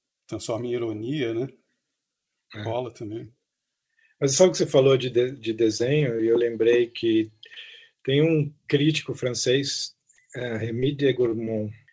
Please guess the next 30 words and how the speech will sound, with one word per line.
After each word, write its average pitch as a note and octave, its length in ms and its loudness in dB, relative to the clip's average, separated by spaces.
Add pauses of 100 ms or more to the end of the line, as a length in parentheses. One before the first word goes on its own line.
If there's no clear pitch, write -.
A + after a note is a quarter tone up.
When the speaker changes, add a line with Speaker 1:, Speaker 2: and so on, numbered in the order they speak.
(180)
Speaker 2:
Ele, C3 600 6
você - 200 0
sabe G3 240 4
aquele D#3+ 200 8
Albalá B2+ 560 4
que, A#2 200 -2
que - 240 -16
ficou - 200 -8
popular, A2 760 -2
ah, G2+ 460 -12 (100)
entre A2+ 240 -6
os, G2+ 500 -6 (280)
as G2 100 -8
pessoas A2+ 340 -2
de A2 80 -4
influência A2 440 -4
do G#2 140 -6
Olavo, G#2+ 460 -4
né? G#2+ 160 -12 (460)
Era G#2+ 120 -2
um A2 120 -2
autor G#2+ 300 2
francês A2+ 480 0
que - 120 -10
ensinava A2+ 460 -2
a - 20 4
escrever A2 540 4
e B2+ 60 2
ele, B2 240 0
ele, A#2 300 0